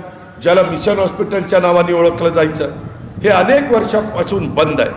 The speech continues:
वास्तविक या हॉस्पिटलसाठी जर गोरगरिबांच्यावर उपचार करण्याचं काम हे हॉस्पिटल करत होतं, मी आज तुम्हाला सांगतो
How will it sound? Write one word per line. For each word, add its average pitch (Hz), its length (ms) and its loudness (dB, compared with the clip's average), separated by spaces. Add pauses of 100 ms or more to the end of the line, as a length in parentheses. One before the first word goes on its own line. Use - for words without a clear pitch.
(500)
वास्तविक 156 640 2 (600)
या 175 80 6
हॉस्पिटलसाठी 180 1000 0 (680)
जर 160 220 2
गोरगरिबांच्यावर 147 1000 0
उपचार - 440 -2
करण्याचं 143 560 -2
काम 135 560 -2 (560)
हे 151 80 4
हॉस्पिटल 147 560 0
करत 147 340 2
होतं, 113 380 -4 (580)
मी 147 80 -2
आज 190 320 0
तुम्हाला 180 280 2
सांगतो 160 640 -2